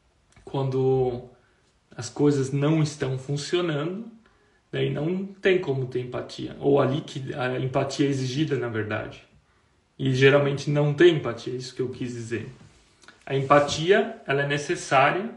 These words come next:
quando, quando o bicho pega, quando as coisas não funcionam. Então, você aprende a se colocar no lugar do outro, e isso ajuda a resolver pequenos problemas do dia a dia.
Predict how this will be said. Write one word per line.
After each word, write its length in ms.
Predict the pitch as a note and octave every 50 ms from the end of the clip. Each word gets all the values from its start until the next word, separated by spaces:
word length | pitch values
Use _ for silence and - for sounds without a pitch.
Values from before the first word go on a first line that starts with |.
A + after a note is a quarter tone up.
| - _ _ _ _ _ _ _ -
quando, 640 | - - F3 G3 G3+ E3+ C#3+ C3 B2+ B2+ - - - - _ _ _ _ _ _ _ _ _ _ _ _ _ _ _ _ _ _ _ _
quando 240 | _ - C#3 C3+ C3
o 40 | B2+
bicho 320 | C3 C3 B2 - - D3
pega, 480 | - - C#3+ C3 A2 - - - - - - _ _ _ _ _
quando 240 | - - B2+ A#2+ B2+
as 120 | B2+ B2
coisas 340 | - - C#3+ C3+ B2+ B2+ B2
não 200 | A#2+ B2 A#2+ A#2
funcionam. 640 | - - C3 B2+ - - - - - - - - - - _ _ _ _ _ _ _ _ _ _ _ _ _ _ _ _ _ _ _ _ _ _ _ _ -
Então, 480 | - C3 - - C#3+ D#3 E3+ E3 - - -
você 260 | D#3+ C#3 C3+ - - E3
aprende 640 | D#3+ D#3+ - - - E3+ F3 F#3+ A3 A#3 F#3 D3
a 100 | C#3+ C#3
se 180 | - - - C#3
colocar 520 | - - C#3+ C3+ C3+ - - - D3+ D3
no 120 | D3+ D#3
lugar 380 | E3 D#3 C#3+ C#3+ C#3+ D3+ D#3 D#3
do 140 | D3+ D#3+ D3+
outro, 540 | C#3+ D#3 E3+ F3+ - - A3 B3 B3+ - - - _ _ _ _ _ _ _ _ _ - - _ _ _ _ -
e 120 | C#3+ D3
isso 180 | D#3+ D3+ - F#3+
ajuda 840 | F3+ D#3+ C#3 C3+ C#3+ D3 E3+ G3 F3 G#3 G#3+ G#3+ A3 A3 - - -
a 180 | D3 D3 D3+ D3
resolver 840 | D3 D#3+ D3 C#3 D3 C#3+ C3+ D3 E3+ G3+ A3+ A3+ - - - - _ -
pequenos 520 | D#3 C#3+ - - D#3 D3 C#3+ C#3+ C#3 -
problemas 600 | - - C#3 C3 C3 C3 C3 C3+ C3+ C3+ C3 B2
do 120 | A2+ A#2
dia 260 | A#2 A2+ - B2+ B2 A#2
a 20 |
dia. 320 | G#2+ A2 - A#2 A#2+ -